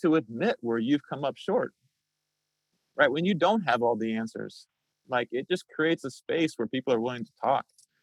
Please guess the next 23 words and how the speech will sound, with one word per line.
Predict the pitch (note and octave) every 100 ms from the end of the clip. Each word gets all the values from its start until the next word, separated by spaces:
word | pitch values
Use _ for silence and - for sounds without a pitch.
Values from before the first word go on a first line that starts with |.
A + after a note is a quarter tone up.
| _ _ _ -
And | C3+
so | D3 E3
I |
think | D#3+ F#3 F3+ -
when, | C3 C#3+ - _
when | C3+
it | C3
came | F3 D#3+
to | C#3+
that, | A#2+ A2 - _ _ -
that | A2 -
piece, | F3+ D3+ -
like, | A2+ G#2
I, | B2 - A2+
I, | B2+ -
when | A#2
I | C3+
think | C3 E3 D#3
about | A#2+ C3 A#2+ - _ _ _ _ _ _ _ _ _ _ _ -
telling, | D3 D3 D3 C#3+ A2 _ _ _ _ _ _ _ -
you | C3
know, | A#2 G#2+ F#2+ _ _ _
Black | - C3 C#3+